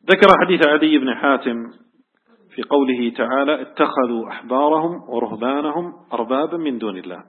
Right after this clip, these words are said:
الأحبار المقصود بهم اليهود، والرهبان المقصود بهم النصارى، جعلوهم أربابا،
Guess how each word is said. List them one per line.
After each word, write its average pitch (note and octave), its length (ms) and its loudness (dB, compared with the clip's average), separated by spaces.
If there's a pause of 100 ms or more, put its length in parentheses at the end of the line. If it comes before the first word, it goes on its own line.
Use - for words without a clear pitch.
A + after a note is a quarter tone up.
الأحبار E3+ 800 0
المقصود D3 480 -4
بهم E3+ 220 0
اليهود، C#3+ 460 4 (1400)
والرهبان E3 920 4
المقصود D3 600 0
بهم E3+ 300 -4 (200)
النصارى، C3+ 580 0 (1800)
جعلوهم E3 680 6
أربابا، B2+ 680 0